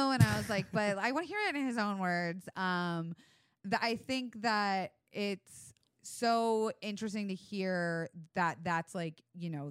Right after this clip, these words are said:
the, I don't wanna say driving force, 'cause it's not like you have to go back to that part of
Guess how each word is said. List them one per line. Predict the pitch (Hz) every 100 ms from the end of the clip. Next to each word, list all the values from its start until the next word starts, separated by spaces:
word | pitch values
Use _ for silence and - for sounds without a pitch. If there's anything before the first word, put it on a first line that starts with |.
| 151
the, | 160 156 147 - - - -
I | 220
don't | 294
wanna | 311
say | 247
driving | 175 165 170 156 135
force, | 127 139
'cause | - 160
it's | 147
not | 165 156
like | 165
you | 165
have | 147 - 143 -
to | 156
go | 156 151 147
back | 156 147 147 -
to | 151
that | 143 147 -
part | - 151 -
of | 151 135